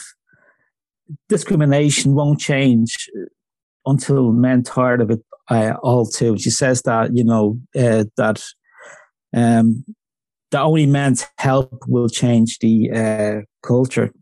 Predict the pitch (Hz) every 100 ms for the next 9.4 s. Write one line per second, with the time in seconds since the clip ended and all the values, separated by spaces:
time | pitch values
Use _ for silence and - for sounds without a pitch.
0 | - - 165 147 196 156 170 165 151 -
1 | - 147 139 139 135 123 127 123 123 127
2 | 117 _ _ - - - - - 131 123
3 | 120 117 _ _ - 131 139 135 - 135
4 | 127 120 120 - 117 117 117 110 104 110
5 | 131 123 113 113 - 120 - 127 113 113
6 | 107 117 113 107 110 107 - 120 110 -
7 | 107 120 117 - 107 - - 113 104 -
8 | - _ - - - _ - 117 113 110
9 | 110 107 107